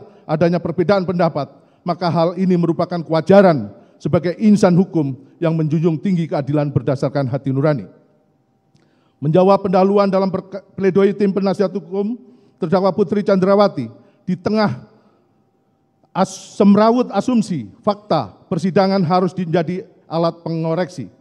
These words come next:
Kami, penuntut umum, membuka tanggapan kami dengan pernyataan, siapa di sini yang sebenarnya berasumsi? Dengan menggunakan alat bukti yang tidak tervalidi-,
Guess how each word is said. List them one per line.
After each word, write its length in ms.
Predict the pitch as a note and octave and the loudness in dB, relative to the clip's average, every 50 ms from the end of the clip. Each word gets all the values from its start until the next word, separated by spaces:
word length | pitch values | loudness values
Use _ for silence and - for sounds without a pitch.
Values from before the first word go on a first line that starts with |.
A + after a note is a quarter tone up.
| _ _ _ _ _ _ _ _ _ _ _ | _ _ _ _ _ _ _ _ _ _ _
Kami, 640 | _ - F3 G3 G3+ G3+ G#3 G#3+ G#3 F#3+ - - - - _ _ _ | _ 2 4 6 6 6 6 6 4 2 -2 -8 -18 -20 _ _ _
penuntut 400 | F3 E3+ F#3+ F#3 E3+ G3+ G3 G3 | 0 2 2 2 2 2 0 2
umum, 240 | G3+ G3+ G3 G#3 G#3 | 0 2 4 4 4
membuka 480 | G#3 G3+ F#3+ F#3 F3+ A#3+ - A3 G3 F#3+ | 4 4 4 4 4 2 2 2 2 2
tanggapan 400 | G#3+ F#3 F#3+ F3+ F3+ G3+ F#3+ F3 | 2 2 2 2 2 0 0 0
kami 240 | G#3 G3 G3+ G3+ | 0 0 2 2
dengan 240 | F#3+ D3+ F#3 F#3+ F#3+ | 0 0 -2 -2 -2
pernyataan, 640 | F3+ F#3+ G3 G3 G#3 G3 G3+ F3+ C#3+ A#2+ A2+ G#2 F#2 - _ _ _ _ _ _ _ _ _ _ | -4 -4 -2 -2 0 0 -2 -4 -6 -8 -10 -14 -14 -18 _ _ _ _ _ _ _ _ _ _
siapa 400 | _ - - G#3+ A3 A3 G#3+ A#3 | _ -2 4 4 4 6 6 4
di 160 | G#3 E3 F#3+ | 4 4 2
sini 240 | - A3 G#3+ G#3+ G#3+ | 2 2 2 4 4
yang 160 | G#3 G3+ G3 | 4 4 2
sebenarnya 560 | F#3 - G3 - F#3+ F#3+ A#3 A#3+ A3+ A3 G#3+ G3+ | 2 0 0 4 6 6 8 8 6 4 2 2
berasumsi? 640 | E3 F#3 F#3 E3+ - F3 D3+ C#3 C3 - A#2+ F#2 - - _ _ _ _ _ _ _ _ _ _ _ _ _ _ _ _ | 2 2 0 0 2 0 -2 -2 -2 -6 -8 -10 -12 -16 _ _ _ _ _ _ _ _ _ _ _ _ _ _ _ _
Dengan 320 | - E3+ G#3+ A3+ A3+ A3 | 2 4 6 8 8 6
menggunakan 480 | G#3+ G#3 G3+ G3+ G3+ G#3 G#3 G3+ G#3 G#3 G#3 - | 6 6 4 4 4 4 2 2 0 -2 -2 0
alat 240 | F#3+ F#3+ F#3 F#3+ | -2 -2 -2 -2
bukti 320 | - A#3 A3+ - - A3 A3 | -2 -4 -4 -4 -4 -2 0
yang 160 | G#3 G3 F#3+ | 0 0 0
tidak 320 | G3 G3+ D#3 G3 F#3+ D3 | 0 0 0 0 0 0
tervalidi-, 800 | - - G#3+ G3+ F#3+ - - F#3 F#3+ F#3+ F#3+ D3+ G3+ F#3 D#3+ G3+ | -2 -2 -2 0 -2 0 0 2 2 2 2 0 0 0 -2 -2